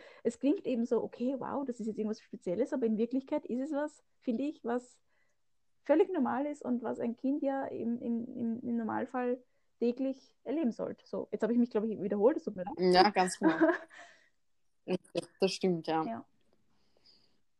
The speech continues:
Speaker 1: Ja. Cool, also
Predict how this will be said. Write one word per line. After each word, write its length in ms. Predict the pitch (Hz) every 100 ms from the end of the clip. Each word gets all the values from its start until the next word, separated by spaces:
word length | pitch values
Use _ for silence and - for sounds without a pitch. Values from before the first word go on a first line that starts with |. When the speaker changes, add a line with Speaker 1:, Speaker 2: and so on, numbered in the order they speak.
| _ _ _ _
Speaker 1:
Ja. 380 | 330 320 196 190 _ _ _ _ _ _ _ _ _ _ _ _ _ _ _ _ _ _ -
Cool, 200 | 403 -
also 220 | 233 254